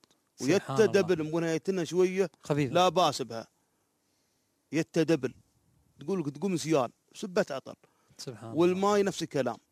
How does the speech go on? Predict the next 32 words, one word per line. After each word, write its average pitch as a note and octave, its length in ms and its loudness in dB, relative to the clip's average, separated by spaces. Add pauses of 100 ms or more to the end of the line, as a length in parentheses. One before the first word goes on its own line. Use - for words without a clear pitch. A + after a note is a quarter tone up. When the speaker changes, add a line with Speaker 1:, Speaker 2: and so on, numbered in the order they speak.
(300)
Speaker 2:
الماي D3+ 280 0
الواحد D#3 300 2
Speaker 1:
الماي E3+ 180 2
إذا C#3 120 0
Speaker 2:
اللي، D3 140 0
Speaker 1:
رش-، F#3 40 -8
Speaker 2:
اللي D3+ 600 -8
ما D#3 120 2
يطالع E3+ 340 2
مطيته D#3 440 0
الروحه، D#3+ 420 0 (580)
انزين، D3 420 2
في C#3 60 -4
الماي D3 320 2
مثلًا C#3+ 380 -2
يعتكل C#3 420 -4
عامل، B2+ 360 0
يا C#3+ 120 4
ورشه C#3+ 400 0 (560)
العامل A2+ 380 -4 (640)
بماي، A#2+ 320 -10 (380)
ولا C3 260 -4
غسلها B2+ 380 -4
بسم، A#2 380 -8
ولا A#2 180 -8
غسلها B2 340 -6
طعمك B2 340 -10
بشامبو، B2+ 440 -4
ولا، B2+ 200 -8 (360)
وفيها E3 600 2 (140)
قرحه E3 280 4
باديه، D#3+ 500 2